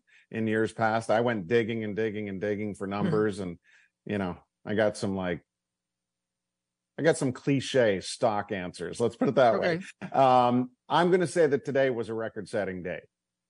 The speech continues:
Speaker 2: Well,
Speaker 1: Based
Speaker 2: it was where we were. It was definitely where we were. I don't know,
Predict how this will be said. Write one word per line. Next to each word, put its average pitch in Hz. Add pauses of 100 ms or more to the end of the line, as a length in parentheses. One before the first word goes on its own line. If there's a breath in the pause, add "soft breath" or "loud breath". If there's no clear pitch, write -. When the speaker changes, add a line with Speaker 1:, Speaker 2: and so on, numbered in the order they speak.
Speaker 2:
Well, 113
Speaker 1:
Based 240
Speaker 2:
it 233
was 247
where 202
we 208
were. 185 (140)
It 226
was 240
definitely 262
where 202
we 185
were. 147
I 262
don't 240
know, 226